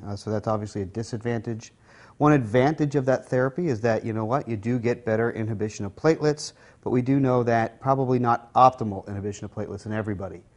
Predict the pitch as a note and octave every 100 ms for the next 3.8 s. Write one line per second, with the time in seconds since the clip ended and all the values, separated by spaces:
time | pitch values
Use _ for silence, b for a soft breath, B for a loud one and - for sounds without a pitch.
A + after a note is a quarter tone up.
0 | _ - A#2+ D#3 C#3 A2+ F#2+ C3 C#3 A#2+
1 | A2 B2 B2 A2 - A2+ - G#2+ E3 F#3
2 | B2+ A2 - A2 A2 A#2+ C#3+ D#3+ D#3+ E3
3 | D#3 - A#2+ - C#3 D#3+ G#2